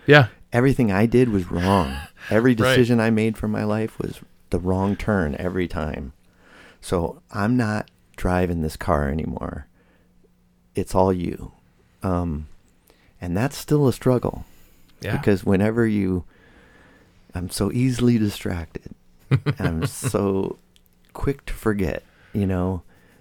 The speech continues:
Speaker 2: If I let my guard down for a second, I try to grab that wheel,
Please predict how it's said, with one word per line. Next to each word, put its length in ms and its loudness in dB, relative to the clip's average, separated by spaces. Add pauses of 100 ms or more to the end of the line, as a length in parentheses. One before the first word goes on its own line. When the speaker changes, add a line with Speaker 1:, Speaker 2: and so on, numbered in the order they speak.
(720)
Speaker 2:
If 220 -6
I 160 -2 (360)
let 160 -2
my 120 0
guard 300 2
down 240 0
for 180 -6
a 40 -4
second, 440 -4
I 80 -2
try 240 -2
to 140 0
grab 320 -2
that 240 -4
wheel, 360 -2